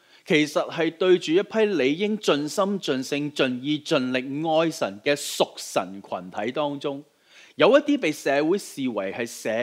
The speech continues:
會賢達嘅人，卻係貪婪地向弱勢階層嚟到作出巧取豪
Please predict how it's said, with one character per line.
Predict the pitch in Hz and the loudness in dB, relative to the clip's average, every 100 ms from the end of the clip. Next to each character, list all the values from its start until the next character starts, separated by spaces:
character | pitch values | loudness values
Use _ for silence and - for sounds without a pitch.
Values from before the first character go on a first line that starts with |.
| 139 | -2
會 | 117 110 147 | -2 -4 -4
賢 | 180 123 90 95 | -2 -4 -6 -8
達 | 120 117 | -8 -4
嘅 | 127 120 | -2 -2
人， | 113 92 - - - | -2 -8 -12 -20 -2
卻 | 175 | 0
係 | 147 127 - | 0 -4 -6
貪 | - 190 185 180 | -6 -2 -2 -2
婪 | 131 92 101 | -6 -8 -8
地 | 120 117 113 | -6 -4 -4
向 | 131 135 131 | -6 -6 -6
弱 | 123 113 | -4 -6
勢 | - - 135 123 | -8 -4 -2 -2
階 | - 143 139 | -4 -4 -4
層 | 120 92 | -6 -12
嚟 | 87 90 | -12 -8
到 | 107 | -8
作 | 107 101 | -8 -8
出 | 160 147 - _ | -6 -6 -10 _
巧 | - 101 113 160 | -12 -6 -4 -6
取 | - 98 113 | -8 -8 -8
豪 | 139 | -8